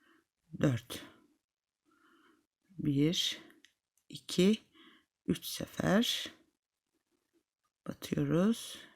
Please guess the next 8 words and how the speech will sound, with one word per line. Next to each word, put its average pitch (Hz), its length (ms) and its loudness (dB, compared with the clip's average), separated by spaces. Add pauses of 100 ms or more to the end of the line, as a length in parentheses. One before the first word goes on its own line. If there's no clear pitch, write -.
(280)
Bir, 160 480 0 (1120)
iki, 160 640 0 (1700)
üç. - 540 -2 (4000)
Burası 160 600 0 (380)
bazen 170 580 2 (1700)
takılabiliyor. 160 760 2
Dört 170 280 8
tane. - 420 -6